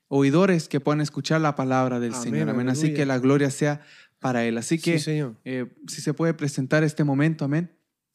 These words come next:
Speaker 1: al
Speaker 2: Amén.
Speaker 1: Señor.
Speaker 2: Amén.
Speaker 1: Si puedes
Speaker 2: Oramos,
Speaker 1: presentar.
Speaker 2: mis
Speaker 1: Amén.
Speaker 2: amados hermanos,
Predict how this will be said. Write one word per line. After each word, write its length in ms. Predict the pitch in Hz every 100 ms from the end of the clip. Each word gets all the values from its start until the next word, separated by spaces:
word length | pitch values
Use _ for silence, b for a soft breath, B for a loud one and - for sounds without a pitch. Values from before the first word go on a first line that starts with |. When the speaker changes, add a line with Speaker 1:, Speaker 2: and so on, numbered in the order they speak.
| -
Speaker 1:
al 160 | 135
Speaker 2:
Amén. 120 | 113
Speaker 1:
Señor. 300 | 156 165 147 135 _ _ _ - _ _ -
Speaker 2:
Amén. 240 | 131 127
Speaker 1:
Si 140 | - 127
puedes 240 | - 139
Speaker 2:
Oramos, 360 | 180 185 165 135
Speaker 1:
presentar. 140 | 127
Speaker 2:
mis 120 | 143
Speaker 1:
Amén. 120 | 139 151
Speaker 2:
amados 220 | 156 151
hermanos, 360 | 147 165 156